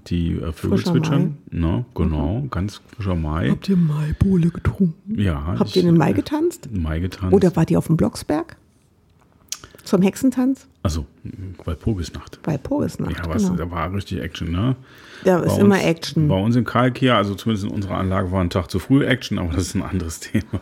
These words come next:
Speaker 1: Das
Speaker 2: Genau,
Speaker 1: hatte,
Speaker 2: das war auch nicht.
Speaker 1: mit dem Tanz in dem Mai war ein Tanz in den frühen Samstagabend. Egal.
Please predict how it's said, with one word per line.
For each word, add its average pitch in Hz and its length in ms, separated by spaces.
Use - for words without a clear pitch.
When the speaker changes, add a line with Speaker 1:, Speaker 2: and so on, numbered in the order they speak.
Speaker 1:
Das 90 100
Speaker 2:
Genau, 160 220
Speaker 1:
hatte, 147 100
Speaker 2:
das - 160
war - 80
auch 135 100
nicht. - 140
Speaker 1:
mit 95 100
dem 87 80
Tanz 101 240
in 101 60
dem 90 160
Mai 90 240
war 87 160
ein 82 180
Tanz 87 360
in 65 120
den 80 240
frühen 95 280
Samstagabend. 87 920
Egal. 85 600